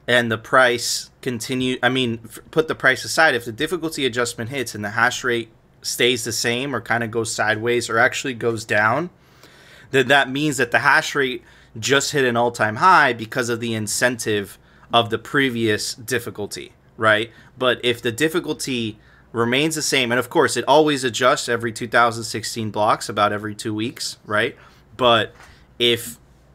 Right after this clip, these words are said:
the hash rate continues to go up, like, it, it rebounds from the, because it took t-, quite a bit of a tumble after the, after the difficulty, uh, adjustment. But if it continues, if it rebounds and continues to go up with this current difficulty,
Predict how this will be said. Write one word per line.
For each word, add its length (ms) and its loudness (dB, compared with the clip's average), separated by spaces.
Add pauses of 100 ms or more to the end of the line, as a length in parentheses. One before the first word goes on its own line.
(120)
the 120 -2
hash 300 2
rate 140 -2
continues 520 -4
to 80 -6
go 140 0
up, 220 0
like, 180 -2
it, 160 -4
it 80 -4
rebounds 760 2
from 240 -4
the, 140 0
because 300 -6
it 120 -2
took 340 -2
t-, 160 -14 (100)
quite 180 2
a 60 2
bit 160 0
of 80 -2
a 60 2
tumble 440 -2
after 300 2
the, 200 -8
after 240 2
the 120 -10
difficulty, 680 -8 (440)
uh, 180 4
adjustment. 560 -4 (400)
But 380 4
if 120 -4
it 140 -2
continues, 580 -2
if 160 -4
it 80 -2
rebounds 640 2
and 100 -8
continues 540 -6
to 80 -4
go 160 -2
up 240 -2 (260)
with 320 2
this 200 -6
current 320 -2
difficulty, 760 -4